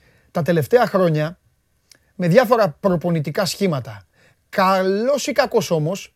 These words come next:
το μοντέλο το οποίο την στάμπαρε ήταν το ισπανικό μοντέλο. Ήταν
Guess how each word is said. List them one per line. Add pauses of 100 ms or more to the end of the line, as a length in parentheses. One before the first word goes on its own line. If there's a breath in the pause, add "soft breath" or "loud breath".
το
μοντέλο (260)
το
οποίο
την
στάμπαρε
ήταν
το
ισπανικό
μοντέλο.
Ήταν